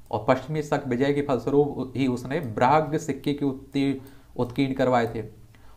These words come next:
और तथा विक्रमादित्य उपाधि भी धारण की थी।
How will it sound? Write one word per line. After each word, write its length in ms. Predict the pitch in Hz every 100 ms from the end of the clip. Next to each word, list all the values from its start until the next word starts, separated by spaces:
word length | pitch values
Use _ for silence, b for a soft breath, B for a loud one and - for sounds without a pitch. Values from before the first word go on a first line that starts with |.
| b
और 380 | 104 104 - -
तथा 120 | 131
विक्रमादित्य 800 | 131 120 120 127 127 131 135 - - -
उपाधि 340 | 131 127 131
भी 100 | 135
धारण 300 | 131 127 127
की 120 | 127
थी। 220 | 120 110